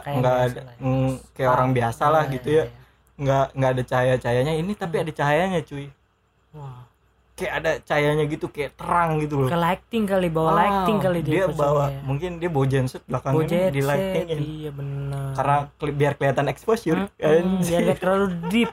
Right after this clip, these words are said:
Speaker 1: ya.
Speaker 2: <laughs> Iya, iya, iya. Biar nggak kelihatan gelap di
Speaker 1: Mm-mm.
Speaker 2: kamera. Gitu. Mungkin
Speaker 1: Oke, oke.
Speaker 2: itu sih gokil. Dan itu gua langsung lari. Bener-bener gua langsung lari. Gua udah nggak mau ngeliat lagi.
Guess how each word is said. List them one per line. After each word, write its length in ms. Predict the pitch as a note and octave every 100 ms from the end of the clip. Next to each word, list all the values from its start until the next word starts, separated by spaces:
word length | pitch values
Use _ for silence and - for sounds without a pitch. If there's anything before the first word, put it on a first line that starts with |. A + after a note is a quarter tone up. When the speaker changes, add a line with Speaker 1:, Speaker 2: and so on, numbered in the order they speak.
| -
Speaker 1:
ya. 240 | F3 F3 G3
Speaker 2:
<laughs> 140 | - A3
Iya, 120 | A#3+ A#3+
iya, 280 | G#3 F#3+ E3
iya. 120 | D#3+ D#3+ - D4
Biar 140 | A3 G3
nggak 180 | G3 G3+
kelihatan 320 | G3+ G3 G3
gelap 460 | F#3+ F#3+ F#3 D#3 D3
di 160 | C#3+ D3
Speaker 1:
Mm-mm. 80 | D#3+
Speaker 2:
kamera. 420 | C#3+ C#3+ C#3+ C3 - _ _ - D3
Gitu. 280 | G#3+ - - - _ _ _ _ _ _
Mungkin 240 | F3 C#4+
Speaker 1:
Oke, 140 | A3 D#3+ D3
oke. 220 | - C3+ C3 - -
Speaker 2:
itu 200 | B3 A#3+
sih 200 | A3 A#3 F3+ _
gokil. 560 | C#3+ D#3 D#3 F3+ E3+ -
Dan 460 | _ C#3 C#3 C#3+ C#3+
itu 280 | B2 D3+ G3
gua 240 | E3 F3 E3
langsung 260 | D3 D3+ D3
lari. 340 | B2 B2 C3+ - _
Bener-bener 480 | - B2+ B2 B2 B2+
gua 180 | A#2+ B2+
langsung 260 | C3 B2+ C3+
lari. 280 | B2 B2+ C#3+
Gua 300 | C3 D3+ D3+
udah 140 | C#3
nggak 160 | C#3 C3
mau 140 | C3+ C3+
ngeliat 260 | C3+ C3
lagi. 300 | C3 C3+ D3